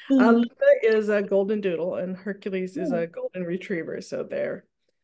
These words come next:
Speaker 2: sort of cousin species.
Speaker 1: Yeah.
Speaker 2: Um, yeah, I really like animal-people relationships in books.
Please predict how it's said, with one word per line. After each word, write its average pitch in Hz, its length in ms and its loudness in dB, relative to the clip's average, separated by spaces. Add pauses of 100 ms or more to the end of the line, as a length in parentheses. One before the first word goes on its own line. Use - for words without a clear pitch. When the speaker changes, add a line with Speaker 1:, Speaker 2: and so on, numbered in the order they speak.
Speaker 2:
sort 214 220 2
of 185 160 -6
cousin 185 480 -4
species. 180 360 -2
Speaker 1:
Yeah. 226 600 2 (240)
Speaker 2:
Um, 202 600 2 (720)
yeah, 277 540 0 (320)
I 277 160 4
really 277 720 2
like 220 500 -4
animal-people 208 920 -4
relationships 175 920 -8
in 185 140 -8
books. - 540 -14